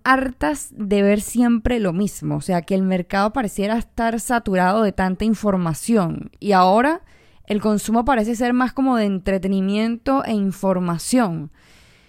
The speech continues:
O sea, el consumo en el sentido de que está tan saturado de educar, educar, educar, como que el mismo carru-, los mismos carruseles educando, que la gente está desesperada por enseñarte, todo el mundo quiere ser un ex-, un experto. Entonces,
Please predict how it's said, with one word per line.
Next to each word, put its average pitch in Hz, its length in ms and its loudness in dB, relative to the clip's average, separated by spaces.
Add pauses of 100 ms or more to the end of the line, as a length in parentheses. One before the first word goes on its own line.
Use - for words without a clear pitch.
(340)
O 220 40 2
sea, 240 240 0
el 214 180 -2
consumo 220 480 2
en 214 80 0
el 196 100 0
sentido 196 460 -2
de 262 180 4
que 208 460 -2 (100)
está 208 280 0
tan 277 180 0
saturado 233 640 0
de 190 260 0
educar, 202 380 0
educar, 220 320 0
educar, 214 320 2
como 196 180 0
que 185 80 -4
el 196 80 2
mismo 202 260 2
carru-, 233 220 -2
los 214 140 2
mismos 208 240 2
carruseles 226 480 0
educando, 240 520 0
que 202 120 -2
la 190 80 0
gente 185 260 -2
está 240 140 -2
desesperada 220 520 0
por 254 140 0
enseñarte, 226 640 0
todo 196 180 0
el 208 60 0
mundo 226 200 0
quiere 240 200 -2
ser 233 160 -2
un 233 100 0
ex-, - 360 -10
un 226 120 2
experto. 226 720 -2 (400)
Entonces, 226 540 0